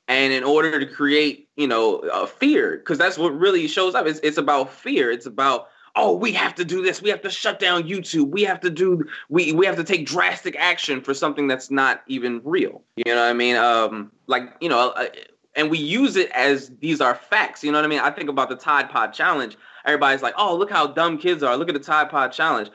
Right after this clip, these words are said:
But the facts are there were very few people who attempted it. What really started that story was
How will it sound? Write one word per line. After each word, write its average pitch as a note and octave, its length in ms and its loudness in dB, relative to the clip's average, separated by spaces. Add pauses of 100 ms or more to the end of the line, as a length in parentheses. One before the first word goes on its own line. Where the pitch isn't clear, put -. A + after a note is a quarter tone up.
(140)
But D#3 120 0
the D#3+ 80 -2
facts G3+ 400 0
are A#2 320 2 (160)
there C3 80 0
were C3 120 0
very D#3 280 2
few E3 260 -6
people D3 420 0
who C#3 400 2
attempted D3+ 460 0
it. B2+ 160 -2 (160)
What C3 240 -2
really D#3 240 0
started D3 440 0
that A#2+ 200 -2
story G#3 460 2
was A#2 260 -8